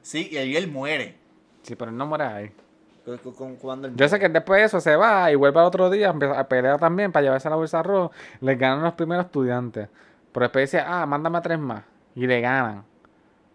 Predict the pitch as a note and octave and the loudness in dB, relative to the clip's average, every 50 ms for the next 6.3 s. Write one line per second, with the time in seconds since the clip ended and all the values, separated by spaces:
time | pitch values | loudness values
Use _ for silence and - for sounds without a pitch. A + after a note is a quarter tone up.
0 | _ _ _ _ _ _ _ _ - E3 D3+ D3 C#3+ C#3+ C#3 C#3 C#3 C#3 C#3 C#3 | _ _ _ _ _ _ _ _ -10 -8 -4 -2 -2 -2 0 -2 -2 -2 -2 -2
1 | C3+ C3+ B2+ C3 C3 C3+ D3 D3 C#3+ - E3+ E3+ E3+ E3+ E3+ E3+ E3+ F#3 G3+ A3 | -2 -2 0 0 0 0 0 -2 -2 0 2 2 4 4 4 4 4 6 4 4
2 | A#3 A3+ - - F#3+ F3+ F3 E3+ D#3 C3+ A#2 B2+ B2+ C3 C#3 D3 D#3 D#3+ D#3+ D#3+ | 2 0 0 2 2 2 2 2 0 -2 -2 -2 -4 -4 -4 -4 -2 0 0 2
3 | D#3+ D#3+ D#3+ D#3+ D#3 D3+ - - D#3 D#3+ F3 G3+ G#3 G3+ F3+ - E3 D#3 C#3+ C3+ | 2 2 2 2 0 -2 -2 -2 -2 -2 -2 -4 -6 -6 -4 -4 -2 -2 0 0
4 | C3 B2+ A#2+ A#2 A2+ A#2 B2+ C#3+ D#3 D#3+ D#3 D3+ C#3+ D3+ D#3+ E3+ E3 D3+ C#3+ C3+ | 0 0 0 -2 -2 -2 -2 -2 -2 -2 -2 -4 -2 0 0 2 2 2 0 0
5 | C3+ C3+ C#3+ C#3+ C#3+ D#3 D#3+ E3 B2+ B2 B2+ A#2+ A#2+ A#2+ C3 C#3 C#3 C3 B2 A#2+ | 0 -2 -2 -2 -2 -2 -2 -2 -2 -2 -4 -4 -4 -4 -4 -4 -4 -4 -4 -4
6 | A2 G#2+ G#2 G#2 A2 A2+ | -4 -6 -8 -10 -12 -12